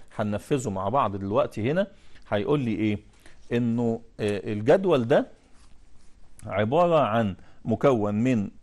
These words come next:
آه، عدة خ-، خانات وعدة عوامل.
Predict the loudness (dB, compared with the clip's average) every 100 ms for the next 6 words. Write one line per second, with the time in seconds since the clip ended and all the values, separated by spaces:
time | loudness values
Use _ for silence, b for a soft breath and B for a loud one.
0 | -20 -20 -14 -4 0 2 0 -4 -14 -16
1 | -14 -4 0 0 0 -4 -6 -6 -4 0
2 | 2 4 2 0 0 2 0 -4 -4 0
3 | 2 2 0 -8